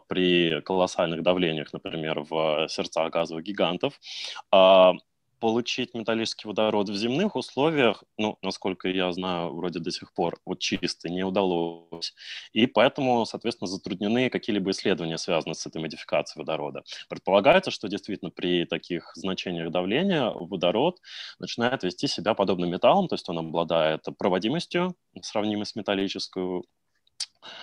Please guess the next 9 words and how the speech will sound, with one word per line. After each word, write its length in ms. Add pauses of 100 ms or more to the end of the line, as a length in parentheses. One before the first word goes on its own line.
(240)
А, 480 (100)
но, 600 (280)
да, 360
действительно, 420
получить 680
его 200
в 60
лабораторных 580
условиях 300